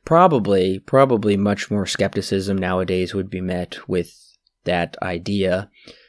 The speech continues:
But I think kind of the more metaphorical side of it is met of, uh, kind of that just imagination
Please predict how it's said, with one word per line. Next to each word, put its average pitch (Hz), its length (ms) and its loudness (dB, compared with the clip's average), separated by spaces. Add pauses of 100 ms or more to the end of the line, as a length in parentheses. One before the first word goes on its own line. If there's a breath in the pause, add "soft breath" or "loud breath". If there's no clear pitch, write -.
(280 soft breath)
But 95 560 2
I 104 100 2
think 131 640 2 (260)
kind 131 220 6
of 104 140 0
the 92 460 4 (640)
more 110 240 2
metaphorical 101 760 2
side 92 320 -4
of 92 160 -2
it 90 240 0
is 92 240 -4
met 92 400 -4 (360 soft breath)
of, 90 640 -2 (540)
uh, 87 80 -6
kind 156 220 4
of 127 120 4
that 107 320 4
just 101 460 0
imagination 104 1200 0